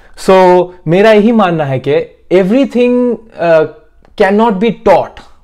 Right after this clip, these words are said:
but everything can be learned। ये बहुत सही बात कहा उसने। तो ये मैं आज ये वीडियो बना रहा हूँ एकदम कैजुअल,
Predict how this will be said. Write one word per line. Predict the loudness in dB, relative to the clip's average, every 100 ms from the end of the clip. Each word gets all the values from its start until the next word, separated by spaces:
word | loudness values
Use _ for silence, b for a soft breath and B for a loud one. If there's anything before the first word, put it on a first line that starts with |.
| -12
but | -4 -2 -2 -4 -6
everything | -4 -2 -2 0 -2 -2 -2
can | 0 0
be | 0
learned। | 0 0 -2 -10 -16 _ _ -20 _ _ _ -20 -8
ये | 0 0
बहुत | 0 -4 0 0 -2
सही | -6 -4
बात | 0 -2 -4
कहा | -6 -6
उसने। | -6 -12 -16 -18 b b -2
तो | 0 2 4 4 2
ये | 0 0
मैं | 0 -2
आज | 0 -2 0
ये | -2
वीडियो | -2 -4 -2 -2
बना | -2 -4
रहा | -6 -4
हूँ | -4
एकदम | -6 -6 -6 -6
कैजुअल, | -4 -4 -4 -4 -4